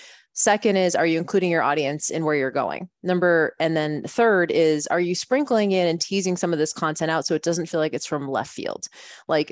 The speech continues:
are you having these conversations publicly? Are you starting to, like, slowly move in that direction? And then I think you'll be surprised at how many people you've built trust with who will come along for the ride. So the answer is one hundred percent, but I always <laughs> wanna just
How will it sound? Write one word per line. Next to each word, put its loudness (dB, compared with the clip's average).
are -2
you 0
having -2
these -2
conversations -4
publicly? 0
Are 0
you -2
starting -2
to, -4
like, 0
slowly 0
move -2
in -4
that -4
direction? 0
And 2
then 4
I 0
think -2
you'll 2
be -2
surprised -4
at -14
how -4
many -4
people -4
you've -2
built 2
trust -2
with -2
who -2
will 0
come -8
along -4
for -12
the -6
ride. -4
So 0
the 2
answer 2
is 0
one 0
hundred -2
percent, 2
but 4
I 0
always 4
<laughs> 6
wanna 2
just -4